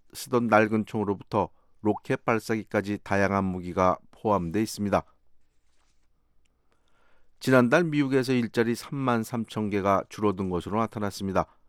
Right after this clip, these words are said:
미 노동부는 육 일 남부 텍사스와 플로리다를 강타한 허리케인의 영향으로 일자리가 줄어들었다고 밝혔습니다. 전문가들은 구월에 일자리가 약 팔만 개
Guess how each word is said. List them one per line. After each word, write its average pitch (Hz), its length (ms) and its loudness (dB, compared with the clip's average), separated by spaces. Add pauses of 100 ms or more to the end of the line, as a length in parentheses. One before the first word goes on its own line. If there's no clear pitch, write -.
(460)
미 123 180 4
노동부는 123 720 0
육 131 140 -6
일 131 200 -2
남부 113 380 2
텍사스와 107 760 -2
플로리다를 104 580 -2
강타한 98 440 -4
허리케인의 95 840 -6
영향으로 92 580 -4 (340)
일자리가 87 760 -2 (100)
줄어들었다고 85 680 -4
밝혔습니다. 101 580 -2 (840)
전문가들은 131 600 4
구월에 135 340 2
일자리가 113 480 0
약 107 240 2
팔만 113 460 -4
개 101 160 2